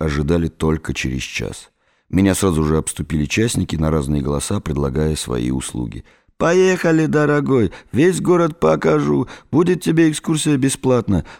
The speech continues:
Куда едем? Садись у меня в ха-, машине, хорошо, кондиционер».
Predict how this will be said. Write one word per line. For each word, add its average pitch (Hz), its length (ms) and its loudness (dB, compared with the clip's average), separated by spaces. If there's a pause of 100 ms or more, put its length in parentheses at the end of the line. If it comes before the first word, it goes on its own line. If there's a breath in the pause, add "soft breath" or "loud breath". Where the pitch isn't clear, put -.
(120)
Куда 196 320 2
едем? 151 420 2 (260 loud breath)
Садись - 480 -2
у 285 40 2
меня 285 280 4
в 151 40 -2
ха-, 160 180 2
машине, 151 420 2
хорошо, 254 520 -2
кондиционер». 156 920 0